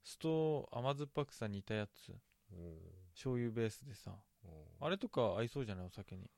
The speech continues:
Speaker 2: どこの地鶏使うのかな？
Speaker 1: ブラジル産の
Speaker 2: ブラ-
Speaker 1: ブロイラーだね。
Speaker 2: <laughs> ブ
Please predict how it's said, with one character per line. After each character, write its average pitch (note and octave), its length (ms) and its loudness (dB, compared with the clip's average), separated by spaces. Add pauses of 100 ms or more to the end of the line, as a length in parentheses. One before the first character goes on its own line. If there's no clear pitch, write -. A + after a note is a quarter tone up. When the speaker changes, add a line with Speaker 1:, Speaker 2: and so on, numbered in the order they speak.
(200)
Speaker 2:
ど A#2+ 120 -10
こ F#2+ 140 -4
の D2+ 100 -4
地 D#2 100 -8
鶏 D#2 260 -6
使 - 180 -14
う D2 60 -8
の C2+ 40 -12 (100)
か - 120 -20
な？ D#2+ 80 -16 (580)
Speaker 1:
ブ C3 80 0
ラ C3 140 6
ジ C#3 140 -4
ル C#3+ 80 -6
産 C3+ 200 -2
の A#2+ 220 -4 (240)
Speaker 2:
ブ D#3 220 6
ラ- - 80 -4 (100)
Speaker 1:
ブ B2 140 0
ロ C#3+ 120 8
イ D3 120 4
ラ A2 200 8
ー F#2 40 2
だ F2 80 -2
ね。 F2 340 -6
Speaker 2:
<laughs> - 160 -6
ブ A2+ 160 -4